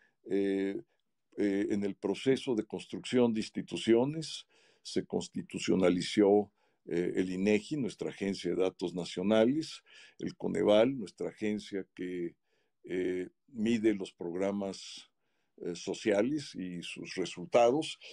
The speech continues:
y eso es precisamente e-, ese legado de nuestra generación, que es, eh, el proceso, eh, que le va dando sen-, sentido y dirección a la apertura política del país, al ejercicio de nuestras libertades.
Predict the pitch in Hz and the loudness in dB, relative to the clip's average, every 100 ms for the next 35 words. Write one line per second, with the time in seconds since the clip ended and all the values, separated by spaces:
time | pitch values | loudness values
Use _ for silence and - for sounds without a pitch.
0 | - _ - 156 160 165 _ 123 113 175 | -20 _ 0 0 2 -6 _ -2 0 -4
1 | 165 143 123 117 - 92 - 127 143 - | 2 4 4 0 -2 -2 0 2 2 2
2 | 143 151 127 107 113 101 87 - - 78 | 2 4 6 6 6 4 0 -20 -20 -14
3 | 90 82 123 160 - 135 - 104 92 80 | -14 -8 -6 -6 -8 -10 -8 -10 -10 -12
4 | - 85 76 78 _ _ _ _ _ 110 | -14 -18 -20 _ _ _ _ _ _ -2
5 | 117 131 - - - 101 110 92 - 95 | 0 0 -4 -14 -12 -10 -10 -12 -4 -4
6 | 92 135 135 - 131 123 - _ _ _ | 0 2 2 0 -2 -2 -4 _ _ _
7 | 95 - 98 95 101 117 123 123 117 107 | -12 -6 0 2 4 4 4 0 -4 -10
8 | - 90 87 _ _ - 92 - 131 143 | -12 -12 -14 _ _ -10 -8 -6 -2 -2
9 | 139 131 113 101 98 87 - 127 139 151 | 0 2 2 0 -4 -6 -2 0 2 0
10 | 143 - _ 95 87 - 90 85 - 156 | -8 -18 _ 0 0 0 -4 -2 2 2
11 | 135 _ 98 90 104 104 - 87 - 73 | 2 _ -4 -2 -4 -8 -12 -14 -12 -14
12 | _ 73 69 78 113 - _ _ - 113 | _ -4 -4 -8 -12 -16 _ _ 0 2
13 | 113 - 113 92 - 165 - 127 98 - | 2 0 -6 -6 -8 -8 -4 -6 -6 -12
14 | 85 82 82 78 - 95 82 85 - | -14 -8 -6 -4 4 4 4 -4 -12